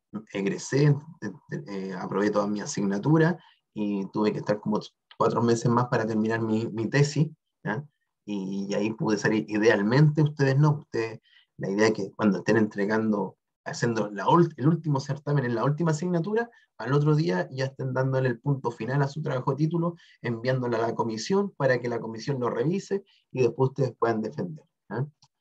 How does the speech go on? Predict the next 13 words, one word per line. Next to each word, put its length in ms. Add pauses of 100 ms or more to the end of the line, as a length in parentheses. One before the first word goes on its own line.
(220)
Entonces, 380
ustedes 320
van 140
a 40
entregar 460
un 120
informe 640 (1600)
que 160
máximo 920 (440)
debería 580
tener 260
ochenta 480
páginas, 520